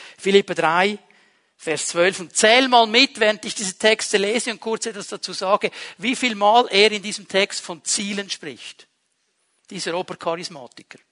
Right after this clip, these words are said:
„Es ist also nicht etwa so, dass ich das alles schon erreicht hätte und schon am Ziel wäre.“ Ha? Er sagt, „Ich habe ein Ziel. Dieses Ziel habe ich aber noch nicht erreicht. Ich habe eins.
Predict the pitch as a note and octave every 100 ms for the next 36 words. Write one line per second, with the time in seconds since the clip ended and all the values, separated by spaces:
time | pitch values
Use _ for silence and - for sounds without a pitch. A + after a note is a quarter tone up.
0 | _ _ _ _ _ _ _ _ _ _
1 | - - - - _ - G#3+ C4+ C4+ A#3+
2 | A#3 A3+ A3 B3+ - A#3 A#3 G#3+ G#3+ F3
3 | F#3+ G#3 A#3+ A3+ - G3 - F#3 G3 G3+
4 | A#3 - - F#3+ F3+ D#3+ F#3+ A#3+ - A3
5 | G#3+ B3+ - - - - B3+ C#4 - -
6 | A3+ A3 A#3 - G3 G3 - - B3+ C4+
7 | B3 A3+ D3+ A#2+ - _ _ _ _ _
8 | _ _ - C#3 A#3 _ _ _ _ _
9 | _ _ _ - E3+ - A#3+ F#3 - B3+
10 | B3+ F3 - _ _ _ _ _ _ _
11 | - - - - A3 A#3 - - B3+ C#4+
12 | A3+ - - A#3 - F#3+ G#3 G3 F#3+ F3
13 | A3+ A3+ G#3 A3 G#3+ C#3+ G#2 - - -
14 | - - - F#3 C#4+ D4 E3 G#2 - -